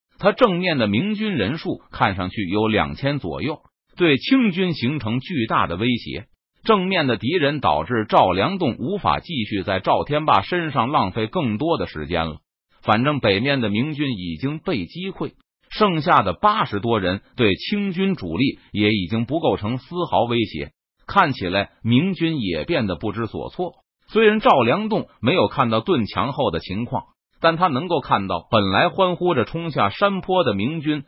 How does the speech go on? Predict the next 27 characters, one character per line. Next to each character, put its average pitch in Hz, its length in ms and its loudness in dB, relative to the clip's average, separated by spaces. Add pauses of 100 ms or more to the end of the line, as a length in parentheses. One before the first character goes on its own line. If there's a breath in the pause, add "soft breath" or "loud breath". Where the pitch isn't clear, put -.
突 185 220 -2
然 117 180 2
纷 180 280 -2
纷 135 260 -2
止 92 260 -8
步 104 180 -4
不 151 140 -4
动， 208 160 0 (380)
前 147 280 2
列 185 200 2
的 120 80 2
明 139 260 0
军 143 200 -4
官 160 260 0
兵 139 200 0 (160)
都 175 160 4
望 147 240 4
着 90 100 -2
三 175 260 0
堵 90 180 -2
墙 101 300 -2 (100)
将 104 280 2
其 107 220 -4
方 107 240 -2
向 80 200 -6
呆 139 200 -4
立。 156 180 -10